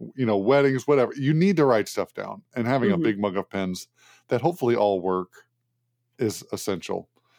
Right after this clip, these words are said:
Speaker 1: Uh,
Speaker 2: Yeah.
Speaker 1: on the other side with the tape, though, there we, there we go. We're, we're circling back around.
Speaker 2: <laughs> Mm-hmm.
Speaker 1: Having gaff tape is also essential.
Speaker 2: Oh
Speaker 1: You,
Speaker 2: my gosh,
Speaker 1: you,
Speaker 2: yes.
Speaker 1: you have to be able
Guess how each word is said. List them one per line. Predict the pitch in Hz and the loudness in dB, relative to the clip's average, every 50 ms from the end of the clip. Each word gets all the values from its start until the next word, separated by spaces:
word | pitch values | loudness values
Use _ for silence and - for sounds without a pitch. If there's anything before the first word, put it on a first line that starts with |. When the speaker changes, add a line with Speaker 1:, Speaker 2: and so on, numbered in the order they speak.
| _ _ _ - | _ _ _ 0
Speaker 1:
Uh, | 123 | 2
Speaker 2:
Yeah. | 117 113 113 113 - | 2 4 2 2 2
Speaker 1:
on | - 131 127 | 0 0 2
the | 120 127 - - | 0 -2 0 2
other | 156 175 214 196 | 2 2 2 2
side | - - 147 135 135 127 131 | 2 2 2 2 2 0 -2
with | 127 - - | -6 -6 -6
the | - | -10
tape, | - - - 208 226 196 - - - | -12 -4 -2 -2 -2 -2 -4 -8 -10
though, | 101 95 117 120 113 113 _ _ _ _ | -10 -8 -8 -10 -12 -14 _ _ _ _
there | - 117 | -8 -6
we, | 113 113 107 - _ _ | -6 -8 -10 -10 _ _
there | 120 127 | -4 -2
we | 143 127 | 0 0
go. | 101 95 | 0 -2
We're, | 87 92 101 - - - | -2 -4 -6 -6 -4 -4
we're | 127 123 123 | -4 -4 -6
circling | - - - 190 175 175 170 151 | -4 0 0 2 2 2 2 2
back | 156 143 139 | 2 0 0
around. | 165 160 185 185 165 160 147 - | -2 -2 -2 -4 -4 -8 -12 -8
Speaker 2:
<laughs> | - - | -4 -2
Mm-hmm. | 233 202 185 - - - - - _ - - _ _ _ _ _ _ | -2 -2 -2 -6 -12 -20 -20 -20 _ -20 -20 _ _ _ _ _ _
Speaker 1:
Having | - - 180 190 180 147 117 98 | -2 0 2 2 2 0 0 0
gaff | 104 139 139 139 123 - - | 2 2 4 4 2 0 -4
tape | - 117 107 107 110 - - _ _ _ _ _ - _ _ - | -4 -2 -2 -2 -4 -6 -14 _ _ _ _ _ -20 _ _ 0
is | 131 120 113 107 - - - - - 156 143 - _ - | 2 2 2 2 -2 -6 -12 -14 -16 -18 -20 -16 _ -4
also | 120 110 - - 113 101 | -4 -4 -2 -2 -4 -4
essential. | 95 - - 98 90 113 - - - - _ _ _ _ _ _ _ _ _ _ _ _ - | -4 -4 -6 -6 -8 -8 -12 -16 -18 -18 _ _ _ _ _ _ _ _ _ _ _ _ -4
Speaker 2:
Oh | 180 175 170 | -2 0 0
Speaker 1:
You, | 160 | 0
Speaker 2:
my | 156 143 | -2 -4
gosh, | 135 - 123 - 123 | -6 -6 -6 -2 -2
Speaker 1:
you, | 123 123 117 | 0 0 -2
Speaker 2:
yes. | - - - 175 135 | -2 -6 -10 -10 -10
Speaker 1:
you | 123 120 | -10 -6
have | - - 160 156 - - | -2 -2 -2 -2 0 -2
to | - 143 | -2 0
be | 151 143 131 | 2 4 4
able | 127 117 107 113 | 2 2 0 -2